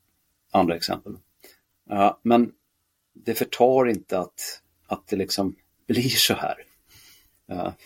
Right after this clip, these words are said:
där kommer ju din pyramid in om inte annat då, med, med ett, med ett management och ett middle management och, och, och, och liksom,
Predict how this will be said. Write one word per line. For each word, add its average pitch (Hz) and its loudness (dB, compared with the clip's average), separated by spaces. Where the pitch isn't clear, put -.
där 107 -4
kommer 113 0
ju 107 4
din 92 0
pyramid 95 2
in 82 -2
om 85 -6
inte 82 -6
annat 90 -2
då, 85 -6
med, 87 -8
med 92 -4
ett, - -8
med 92 -2
ett 87 -8
management 87 -2
och 87 -2
ett - -8
middle 95 0
management 87 -4
och, 87 -6
och, - -6
och, 104 -2
och 110 -4
liksom, 92 -4